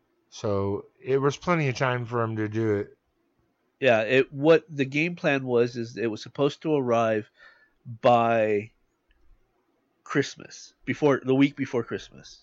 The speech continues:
Speaker 2: and that's when they were supposed to go on sale. But there was some type of something that happened. I ended up canceling the order, reordering it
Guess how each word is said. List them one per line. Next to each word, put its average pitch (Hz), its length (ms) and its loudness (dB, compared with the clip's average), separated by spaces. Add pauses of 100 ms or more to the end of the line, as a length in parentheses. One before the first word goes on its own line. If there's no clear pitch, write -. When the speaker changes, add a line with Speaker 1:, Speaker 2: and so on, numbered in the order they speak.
Speaker 2:
and 127 100 -6
that's 123 180 0
when 127 100 -6
they 127 80 0
were 113 100 -2
supposed 104 240 -8
to 107 40 -16
go 98 100 -8
on 80 80 -12
sale. 117 360 -2 (1000)
But 127 520 4 (240)
there 131 340 2
was 127 160 0
some 147 280 -2
type 139 320 2
of 123 120 -6
something 147 520 -2
that 131 160 -2
happened. 113 480 -4
I 110 140 -4
ended 127 120 -2
up - 120 -6
canceling 151 540 -4
the 147 120 -2
order, 113 440 -2
reordering 123 1040 -4
it 87 200 -14